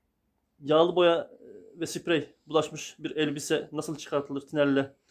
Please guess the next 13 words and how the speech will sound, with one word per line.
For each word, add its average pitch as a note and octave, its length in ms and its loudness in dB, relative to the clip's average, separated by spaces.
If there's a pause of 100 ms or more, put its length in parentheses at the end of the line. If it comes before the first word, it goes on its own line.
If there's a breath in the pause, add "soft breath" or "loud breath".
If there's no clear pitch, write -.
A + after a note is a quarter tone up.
(420 soft breath)
e, C3 300 -10
çıkartılabilir D3+ 560 0
mi? C#3 200 2
Bu C#3+ 40 -10
konuyla D3 220 -2
ilgili C3+ 260 -2
bir C3+ 40 -4
video C#3 160 -2
çekmiştim. D3 360 -10 (260)
Onu D#3 180 -4
da D3 80 0
izleyebilirsiniz. C#3+ 680 -4 (600)
E, - 60 -12